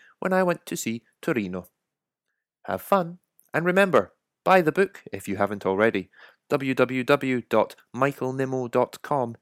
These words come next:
is the place for that. Ciao for now. Chapter one. Il Toro hits the ground running. My journey to watch Torino play Sassuolo.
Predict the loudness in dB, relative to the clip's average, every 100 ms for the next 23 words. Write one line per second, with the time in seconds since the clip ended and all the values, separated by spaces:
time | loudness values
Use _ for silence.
0 | _ -14 -8 -8 -8 -6 -6 -8 -20 -14
1 | -14 -12 -18 _ -20 _ _ _ _ _
2 | _ _ _ _ _ _ 0 0 2 2
3 | 4 4 4 0 _ _ _ _ _ _
4 | _ _ _ _ _ _ _ _ _ _
5 | _ _ _ _ _ 0 2 4 2 4
6 | 2 -2 -10 _ _ _ _ _ -4 -4
7 | 4 4 6 2 0 -2 -4 -2 0 2
8 | 6 6 6 0 0 0 -10 _ _ _
9 | _ _ _ _ _ _ 0 0 4 4
10 | 4 -4 -4 -6 -6 -8 -2 0 0 -4
11 | -6 -4 -2 0 -2 -2 -2 -2 -2 -8